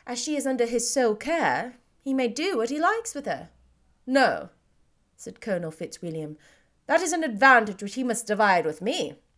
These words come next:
I am joined with him in the guardianship of Miss Darcy." "Are you indeed? And pray, what sort of guardians do you make?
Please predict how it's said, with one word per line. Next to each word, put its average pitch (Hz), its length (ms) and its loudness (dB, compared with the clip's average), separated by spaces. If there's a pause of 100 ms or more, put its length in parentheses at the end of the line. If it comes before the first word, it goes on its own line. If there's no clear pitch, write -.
(140)
I 311 380 8
am 170 260 -2
joined 196 320 -2
with 170 120 -10
him 175 160 -8
in 170 60 -10
the 170 80 -6
guardianship 202 1000 2
of 190 120 -10
Miss 202 280 -6
Darcy." 175 500 -4 (560)
"Are 427 120 0
you 440 260 4
indeed? 427 640 4 (540)
And 381 120 2
pray, 415 200 2
what 392 200 -2
sort 381 180 -6
of 320 160 -12
guardians 330 560 4
do 294 120 -2
you 285 160 4
make? 302 640 0